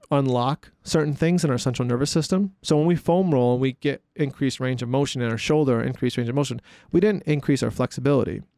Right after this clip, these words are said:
We've just allowed our central nervous system to relax a little bit to allow us to get into a deeper range of motion, which can be a good or bad thing depending on the situation.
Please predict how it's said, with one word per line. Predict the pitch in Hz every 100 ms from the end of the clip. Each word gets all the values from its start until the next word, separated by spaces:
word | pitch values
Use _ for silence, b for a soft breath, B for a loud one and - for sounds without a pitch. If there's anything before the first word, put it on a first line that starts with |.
| - B B B
We've | 156 160
just | 175
allowed | 147 135 123 127
our | 120
central | 127 123
nervous | 123 123 123
system | 131 127
to | - 123
relax | 123 135 151 - 131
a |
little | 120 113
bit | 113 110 - _ -
to | 139
allow | 127 123 127
us | 127 -
to |
get | 131 139
into | 143 135
a | 127
deeper | 127 127 123
range | 120 117
of | 123
motion, | 156 160 160 151 - B B
which | - 160
can | 208 202
be | 202
a | 147
good | 143 143
or | 123
bad | 123 131 -
thing | 127
depending | 120 131 127
on | 120
the | 117
situation. | 123 - 151 165 - -